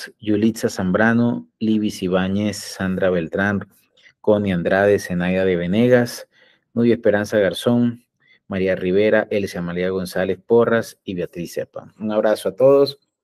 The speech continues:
todos los que siempre están conectados, todos los que siempre están pendientes de este mensaje, todos los que están haciendo las tareas de la terapia metabólica reductora. Es muy importante,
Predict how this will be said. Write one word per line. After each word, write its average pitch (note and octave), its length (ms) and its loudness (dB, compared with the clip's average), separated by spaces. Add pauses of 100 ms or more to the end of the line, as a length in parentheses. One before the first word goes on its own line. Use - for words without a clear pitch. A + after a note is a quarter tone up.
(260)
todos A#2+ 240 8
los A2+ 80 2
que A2+ 120 -2
siempre A#2 360 -2
están A2+ 180 -2
conectados, A2+ 580 0
todos A2+ 180 2
los A2 80 -4
que G#2+ 100 -12
siempre A2 280 -8
están G#2 220 -6
pendientes G#2 560 -2
de G2 80 -4
este F#2+ 160 -8
mensaje, A#2 640 -2 (1160)
todos C#3+ 200 10
los D#3 120 8
que C3 80 6
están B2+ 220 2
haciendo D3+ 380 2
las C3 140 -2
tareas C3+ 400 4
de C3 80 2
la A#2 100 2
terapia A2+ 360 -2
metabólica A2+ 580 -4
reductora. F#2+ 640 -6
Es F#2 80 -12
muy A2+ 140 -4
importante, G2+ 760 -6